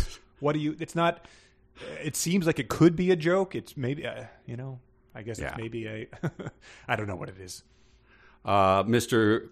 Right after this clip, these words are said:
Speaker 2: uh, Bozo-, Bozoski, um, and Gugu Lianti
Speaker 1: Mm-hmm.
Speaker 2: return, so
Speaker 1: Yeah.
Speaker 2: that's good.
Speaker 1: Yeah, he, he, he, I guess it's probably the sort of thing that's like, you know, even as he gets,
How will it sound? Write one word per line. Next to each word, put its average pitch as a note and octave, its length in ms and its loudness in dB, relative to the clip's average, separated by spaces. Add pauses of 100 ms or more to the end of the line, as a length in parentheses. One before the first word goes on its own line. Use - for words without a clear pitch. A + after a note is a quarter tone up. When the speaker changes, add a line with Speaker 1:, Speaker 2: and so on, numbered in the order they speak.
(140)
Speaker 2:
uh, G2+ 160 -2 (300)
Bozo-, A2+ 720 6
Bozoski, C3+ 840 6 (500)
um, F2 560 2
and G2 340 0
Gugu A2+ 460 6
Lianti A#2 720 2
Speaker 1:
Mm-hmm. - 560 -18
Speaker 2:
return, B2+ 540 -2 (120)
so G#2+ 120 -6
Speaker 1:
Yeah. - 20 -2
Speaker 2:
that's D#2 300 -4
good. C3 380 -4 (280)
Speaker 1:
Yeah, A3+ 180 6
he, G3 160 0
he, F3+ 160 -2
he, F#3 480 -6 (840)
I D3 280 0
guess F#3 220 4
it's F3+ 120 -2
probably F3 360 4
the D#3 100 2
sort F3 200 0
of D3 80 0
thing F3+ 260 0
that's F3 220 -2
like, A#2 240 -2
you D3 80 -6
know, A2 120 -4
even E3 280 2
as D#3 160 4
he E3 100 -2
gets, C#3+ 360 0